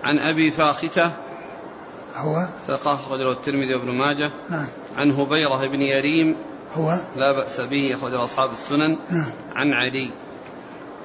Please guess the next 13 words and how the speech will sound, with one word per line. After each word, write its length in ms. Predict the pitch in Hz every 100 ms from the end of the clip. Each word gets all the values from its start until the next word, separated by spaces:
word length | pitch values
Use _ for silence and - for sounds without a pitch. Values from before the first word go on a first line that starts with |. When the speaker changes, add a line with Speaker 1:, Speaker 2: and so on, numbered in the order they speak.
| -
Speaker 2:
علي 200 | 165 170
رضي 180 | 165 151
الله 120 | 151
عنه. 240 | 147 143 165
والحديث 500 | 214 - 175 208 196
هذا 180 | 190 185
فيه 240 | 214 185
يزيد 320 | 165 180 170
بن 20 |
يزي-، 300 | 160 151 175
بن 120 | 160 165
أبي 220 | 156 156
يزيد، 300 | 139 180